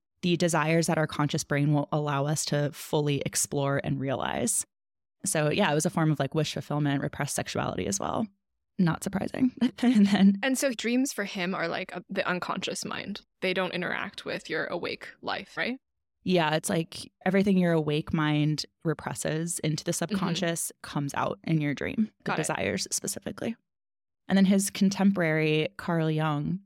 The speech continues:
Speaker 1: also
Speaker 2: His student.
Speaker 1: his student, yes. He was greatly influenced by the interpretation of dreams and Freud. As he matured in his scientific analysis, he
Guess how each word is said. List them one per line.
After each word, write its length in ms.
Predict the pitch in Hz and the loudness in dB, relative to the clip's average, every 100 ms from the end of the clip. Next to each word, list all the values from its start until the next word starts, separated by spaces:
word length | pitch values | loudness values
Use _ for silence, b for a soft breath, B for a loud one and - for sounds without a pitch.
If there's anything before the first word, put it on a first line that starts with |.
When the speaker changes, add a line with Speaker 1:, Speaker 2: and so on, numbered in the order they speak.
| - | 0
Speaker 1:
also 300 | 190 202 233 | 2 2 2
Speaker 2:
His 60 | |
student. 420 | 214 - - - - | 0 -2 -6 -10 -8
Speaker 1:
his 220 | 190 190 | 0 2
student, 640 | - - 190 175 - 214 233 | 2 0 0 0 2 0 2
yes. 440 | 170 190 - - - - _ | 0 2 0 -2 -6 -20 _
He 520 | - 220 214 214 202 202 | -2 2 4 4 2 2
was 380 | 190 175 - - 196 | 0 2 -2 -6 -4
greatly 460 | 196 180 170 160 156 | 0 0 0 -2 -2
influenced 460 | - 165 160 156 - | 0 0 0 0 0
by 140 | 151 | -2
the 80 | 151 | 0
interpretation 580 | 156 160 - 151 156 165 | 0 0 0 -2 0 0
of 100 | 156 | 0
dreams 480 | - 156 151 165 - | 0 0 2 2 0
and 200 | 156 156 | -2 -4
Freud. 480 | - 147 147 151 165 _ _ _ _ _ | -2 -2 0 -2 -4 _ _ _ _ _
As 200 | 196 196 | 0 2
he 100 | 269 | 4
matured 560 | 208 - 151 151 170 175 - | 4 2 -2 0 0 -2 -6
in 440 | 165 160 151 156 - | -2 0 0 0 -2
his 180 | 175 175 | 0 0
scientific 480 | - 147 151 - 156 | 0 0 0 -2 -2
analysis, 760 | 151 143 147 - 160 160 - - | -2 -2 -2 -2 -2 0 -4 -6
he 540 | 190 196 175 165 160 | -8 -4 0 0 -2